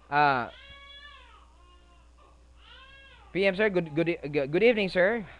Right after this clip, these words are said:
or good afternoon. I don't know usang orasan ni na, nasuwat, okay? Pero nabasa na ko ni siya sa gabi na the next day sa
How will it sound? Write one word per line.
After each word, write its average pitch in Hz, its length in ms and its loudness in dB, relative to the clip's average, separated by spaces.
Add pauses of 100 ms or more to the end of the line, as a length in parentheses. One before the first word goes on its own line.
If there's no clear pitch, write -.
or 117 160 -8
good 117 160 -2
afternoon. 151 400 -4
I 127 160 -2
don't 127 80 -2
know 131 160 -6
usang 120 240 -8
orasan 120 320 -4
ni 120 80 -6
na, 113 320 -8
nasuwat, 113 400 -8 (320)
okay? 127 320 -12
Pero 117 160 -8
nabasa 123 320 -4
na 123 160 -6
ko 123 80 -6
ni 120 80 -8
siya 123 160 -10
sa 107 80 -14
gabi 110 320 -6
na 107 160 -8 (560)
the 110 80 -8
next 110 320 -8
day 110 240 -2
sa 98 320 -2